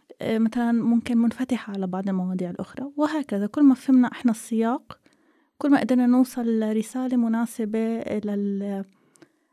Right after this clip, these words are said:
للشخص اللي بحاجة إلى هاي المعلومة. فهي توعية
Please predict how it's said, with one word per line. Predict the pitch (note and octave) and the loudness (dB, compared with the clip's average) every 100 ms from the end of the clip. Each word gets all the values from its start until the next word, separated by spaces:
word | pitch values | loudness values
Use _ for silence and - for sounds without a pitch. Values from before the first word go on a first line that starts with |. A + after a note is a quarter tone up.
| _ A3+ | _ -4
للشخص | A3 C#4+ - C4 | -2 -2 -2 0
اللي | G3+ | 0
بحاجة | G#3 - A3+ G3 - | -2 -4 -4 -4 -8
إلى | F#3+ - | -10 -10
هاي | - | -8
المعلومة. | G3 F#3+ G3+ A3 C4+ - _ _ _ - | -6 -6 -6 -4 -6 -8 _ _ _ -2
فهي | B3+ D#4+ | 0 0
توعية | D#4+ D4+ C4+ C4 B3 B3 | 0 0 2 2 0 -2